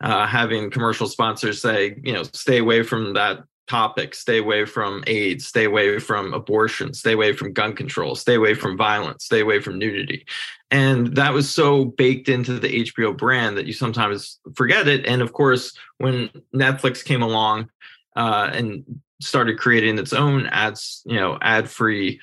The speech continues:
programming, uh, they had the same benefit. Now, I think over time, as you mentioned, you know, Netflix became more like Walmart. It became broader. It became,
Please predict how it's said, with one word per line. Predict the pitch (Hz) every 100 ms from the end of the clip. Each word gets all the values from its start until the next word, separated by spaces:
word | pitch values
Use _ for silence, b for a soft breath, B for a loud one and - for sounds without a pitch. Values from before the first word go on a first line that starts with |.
| B B
programming, | - 135 131 113 104 98 92 98 - B B -
uh, | 117 107
they | 120
had | 123 117
the | 107
same | - 117 104
benefit. | 123 135 113 95 69 - B B B _
Now, | 151 156
I |
think | 175 165
over | 175 160 143
time, | 185 175 151 131 120 - - -
as | 131 127 127
you |
mentioned, | 127 139 139 139 113
you | 113
know, | 113 110 95 - - _ _ -
Netflix | 135 139 135 143 131 -
became | 120 139 123 113
more | 120 123 117 110 - -
like | 117 98
Walmart. | 101 120 110 92 78
It | -
became | 92 - 120 104
broader. | 98 110 113 110 107 101
It | 107
became, | 110 120 110 104 95